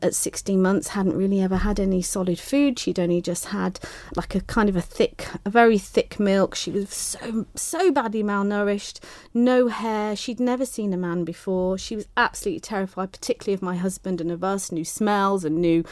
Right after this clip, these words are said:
new language, and it was so difficult for her. But just step by step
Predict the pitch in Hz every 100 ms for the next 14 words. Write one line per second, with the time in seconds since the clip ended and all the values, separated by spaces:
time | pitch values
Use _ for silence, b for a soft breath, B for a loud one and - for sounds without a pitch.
0 | B B 214 220 233 226 240 240 220 202
1 | - - - 254 233 220 - - - -
2 | 202 190 180 175 B B B B - 508
3 | - 269 - - - - - 233 - 233
4 | 202 - - 220 202 - -